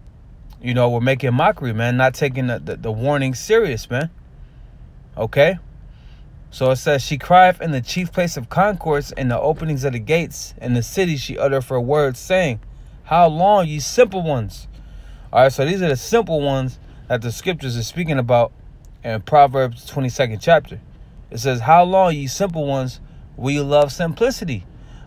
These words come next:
Okay, and this, and this, this, this whole world is, is based off of simplicity, man. You know? "And the scorners delight in the scorning,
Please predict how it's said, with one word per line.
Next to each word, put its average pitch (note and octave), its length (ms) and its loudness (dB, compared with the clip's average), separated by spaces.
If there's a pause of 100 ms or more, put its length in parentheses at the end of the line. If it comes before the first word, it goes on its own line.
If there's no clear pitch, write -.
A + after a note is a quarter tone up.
Okay, D#3+ 380 2
and D#3+ 80 -2
this, F#3 320 -6
and C3 120 -4
this, E3+ 240 -6 (120)
this, - 320 -12 (280)
this - 140 -12
whole F#3 240 6
world F3+ 320 2
is, A#2 140 -6 (100)
is C3 200 -8 (180)
based D3+ 260 2
off C#3+ 240 2
of C3 80 -6
simplicity, D3 640 -6
man. A2+ 240 -6 (840)
You A#2+ 100 0
know? D3 280 6 (580)
"And C3+ 140 -2
the B2+ 60 0
scorners F3+ 480 2
delight C#3+ 340 4
in C3+ 80 -2
the B2 80 -2
scorning, F#3 520 -4